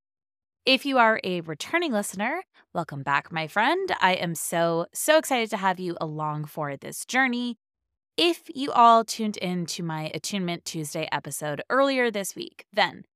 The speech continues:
you will already have heard this news, but I am very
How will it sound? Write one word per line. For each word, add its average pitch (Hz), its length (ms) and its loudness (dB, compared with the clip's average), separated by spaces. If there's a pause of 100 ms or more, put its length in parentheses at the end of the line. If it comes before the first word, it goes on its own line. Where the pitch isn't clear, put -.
(160)
you 180 120 -2
will 185 180 0
already 262 320 4
have 190 200 -6
heard 160 260 -6
this - 220 -10
news, 233 360 0
but - 260 -6
I 214 380 6
am 165 180 -6
very 202 560 0